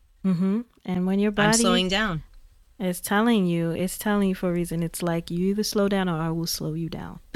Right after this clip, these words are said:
Speaker 1: <laughs>
Speaker 2: Yep.
Speaker 1: So you have to just take care and, and really take that in. Um, now, I know a lot of, uh, you, um, of your,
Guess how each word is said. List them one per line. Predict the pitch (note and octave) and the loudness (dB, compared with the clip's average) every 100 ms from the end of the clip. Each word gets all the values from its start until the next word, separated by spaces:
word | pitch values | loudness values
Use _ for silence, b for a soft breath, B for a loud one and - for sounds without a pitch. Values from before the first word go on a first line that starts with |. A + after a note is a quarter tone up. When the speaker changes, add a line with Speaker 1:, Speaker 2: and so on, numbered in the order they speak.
| - | -6
Speaker 1:
<laughs> | - - - B B B B | -6 -4 -6 B B B B
Speaker 2:
Yep. | D#3+ - | 0 0
Speaker 1:
So | - F#3+ E3+ D#3+ - | -2 0 0 -4 -8
you | F3+ F3+ | -4 -2
have | F3+ E3+ - | 0 -2 -2
to | F3 | -4
just | E3+ E3+ - | -2 -4 -4
take | F#3 F3 | -4 -4
care | - F3 F3 | -2 -2 0
and, | F3 - E3+ E3+ D#3 | 0 -2 -2 -2 -2
and | D#3+ D#3+ | -4 -4
really | D#3+ E3 E3 | -2 -2 -2
take | - E3 - | -4 -6 -4
that | D#3 D3+ - | -4 -4 -4
in. | E3 D#3+ D#3 B B B B B - | -4 -2 -4 B B B B B -2
Um, | F#3 F#3 F3+ F3+ E3 E3 - - - - - - | 2 4 4 2 0 -4 -10 -20 -20 -20 -14 -4
now, | F#3+ | 0
I | G3 | 2
know | G#3+ C4+ B3 | 2 2 2
a | |
lot | G3+ F#3+ G3+ | 2 2 0
of, | G3 - | -2 -8
uh, | - E3 E3 D#3+ D#3 D3 D3+ - - | -8 -6 -4 -4 -6 -6 -10 -12 -12
you, | D#3+ E3 E3 D#3+ D#3+ - - | -6 -4 -2 -2 -2 -6 -8
um, | D#3 - - - - - - | -6 -4 -6 -6 -10 -10 -4
of | F3 | 0
your, | F3 F3 E3+ E3+ E3 E3 | 2 4 4 4 2 0